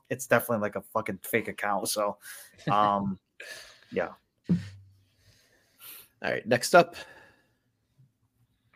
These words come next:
Speaker 2: All right, I will. Uh, okay, closing with Mailman Jack as always. Uh, his M V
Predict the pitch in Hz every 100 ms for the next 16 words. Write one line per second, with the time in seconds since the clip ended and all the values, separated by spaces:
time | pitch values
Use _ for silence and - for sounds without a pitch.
0 | _ - _ _ _ _ _ _ _ _
1 | _ _ _ - 90 - - 87 80 78
2 | - _ _ _ _ - 101 101 117 101
3 | - 170 175 151 120 123 117 110 110 101
4 | 95 98 85 85 - 98 92 92 - -
5 | - 123 - 139 131 131 120 113